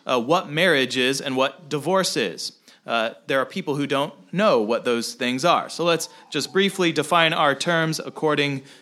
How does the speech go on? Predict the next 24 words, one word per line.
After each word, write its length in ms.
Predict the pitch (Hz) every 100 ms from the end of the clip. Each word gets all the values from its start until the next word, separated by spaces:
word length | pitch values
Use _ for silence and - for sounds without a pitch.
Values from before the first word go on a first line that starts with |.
| -
to 120 | 151
Holy 300 | 135 139 135
Scripture. 640 | - - 135 - 113 - - _ -
So 160 | -
what 200 | 143 165
is 160 | 185 147
marriage? 540 | 151 151 113 87 - - _ _ _ _ _ - -
According 500 | 160 - 226 233 226
to 100 | 214
Jesus' 400 | 151 190 165 -
teaching 500 | - 190 147 147 180 - -
in 120 | - 139
Matthew 340 | 160 165 175
nineteen 560 | 165 165 - 170 160 151
and 100 | 135
Mark 280 | 131 151
ten, 400 | - 151 123 151 - - -
we 100 | 180
can 160 | 185
say 240 | 170 202 190
that 220 | 175 170
a 160 | 175 151
lawful 800 | 143 175 220 214 165 127 117 -
marriage 640 | 123 113 101 131 151 -